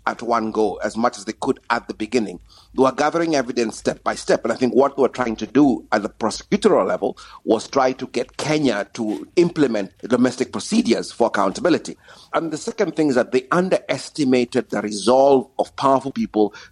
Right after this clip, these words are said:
to get away with murder. They really underestimated that. And I think if you look at how the I C C has worked, by focusing on Africa, they thought that these were low-hanging fruits. But they underestimated Africans and the, and the determination of people who are in power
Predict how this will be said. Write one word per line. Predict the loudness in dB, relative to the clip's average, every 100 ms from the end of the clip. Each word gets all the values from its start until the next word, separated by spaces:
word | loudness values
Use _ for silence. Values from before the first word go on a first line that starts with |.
| -10
to | -6
get | -6 -2
away | -2 0 0 0 -2 -10 -6
with | -4 -2
murder. | 0 0 -2 -6 -10 -20 -20 _ -4
They | -2 0
really | 2 4 4
underestimated | 2 -2 -4 -8 -8 -6
that. | -4
And | -4
I |
think | 0 0 -2 -4
if | 0
you |
look | 2 0
at | 0
how | 0 2
the | 0
I | -2
C | -4
C | -10 -8
has | -6 -4
worked, | 0 0 -2 -8 -20 -20 -20 -4
by | -2 -2
focusing | -2 -2 0 -2 -4 -6
on | -4 -4
Africa, | -6 -8 -8 -4
they | -4
thought | 0 0 0
that | -8
these | -8 -4 2
were | 2
low-hanging | 4 2 2 -2 -4 -6
fruits. | -10 -16 -18 -18 -18 -20 -20 -20 -6
But | -4
they | 0
underestimated | -2 0 -4 -4 -8 -6 -4
Africans | -4 -6 -8 -6 -6 -4 -6
and | -4
the, | -4 -2
and | -2 -2
the |
determination | -2 -4 -4 -2 -2 -2 -4
of | -6
people | -8 -8 -2
who | 0
are | 0
in | -2
power | -4 0 0